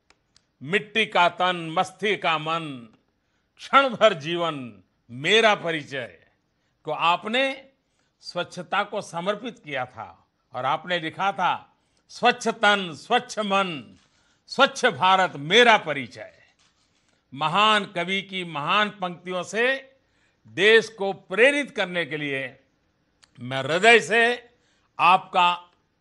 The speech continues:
आभार व्यक्त करता हूं। और आपने फिजिकली अपने आप को उसमें डुबोया है, काम में लगे हैं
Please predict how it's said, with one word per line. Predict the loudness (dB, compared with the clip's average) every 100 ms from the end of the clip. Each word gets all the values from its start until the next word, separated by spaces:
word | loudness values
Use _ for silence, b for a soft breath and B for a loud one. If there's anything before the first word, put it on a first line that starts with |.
| -4
आभार | -2 0 4 4
व्यक्त | 4 -2 -4
करता | -4 -2 0
हूं। | -2 -2 -8 -14 _ b b
और | -2 0
आपने | 2 2 2 -2 -2 -2 -4 -12 _ _ _ _
फिजिकली | -4 -2 2 2 2 -2 -2 -8 -14
अपने | -14 -8 -4
आप | -2 2 0 0
को | -6 -6
उसमें | -6 -6 -6 -2
डुबोया | -2 2 2 2 0
है, | -4 -12
काम | -20 -10 -4 -4 -2
में | -4
लगे | 0 -2 -2 -4
हैं | -6 -14